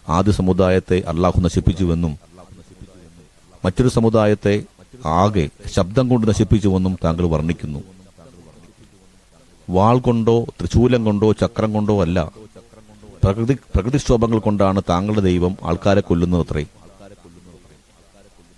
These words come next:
ദുഷ്ടന്മാരെ തെരഞ്ഞുപിടിച്ച് വധിക്കാൻ പറ്റുന്ന ആയുധങ്ങളാണ് പുരാണങ്ങളിൽ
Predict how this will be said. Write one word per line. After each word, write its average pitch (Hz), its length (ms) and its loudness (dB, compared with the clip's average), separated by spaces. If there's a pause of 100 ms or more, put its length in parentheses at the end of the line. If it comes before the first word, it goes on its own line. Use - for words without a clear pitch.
(500)
ദുഷ്ടന്മാരെ 101 480 2
തെരഞ്ഞുപിടിച്ച് 98 680 0
വധിക്കാൻ 95 460 0
പറ്റുന്ന 95 320 0
ആയുധങ്ങളാണ് 92 720 -2
പുരാണങ്ങളിൽ 95 640 0